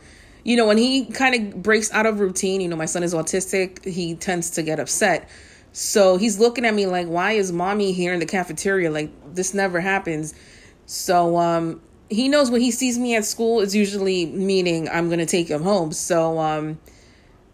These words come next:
you know, I, I let him have his lunch, but he didn't, he wanted to not <laughs> eat anymore. And then I saw his old bus para from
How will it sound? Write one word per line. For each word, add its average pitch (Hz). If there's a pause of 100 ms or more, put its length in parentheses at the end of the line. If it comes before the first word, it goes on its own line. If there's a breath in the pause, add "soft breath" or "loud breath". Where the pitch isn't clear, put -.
(300)
you 285
know, 247
I, 220
I 214
let 214
him 233
have 220
his 214
lunch, 202
but 185
he 202
didn't, 202
he 202
wanted 175 (300)
to 196
not 185
<laughs> -
eat 240
anymore. 226
And 185
then 208
I 202
saw 208
his 202
old 214 (160)
bus 202
para 190 (680 loud breath)
from 180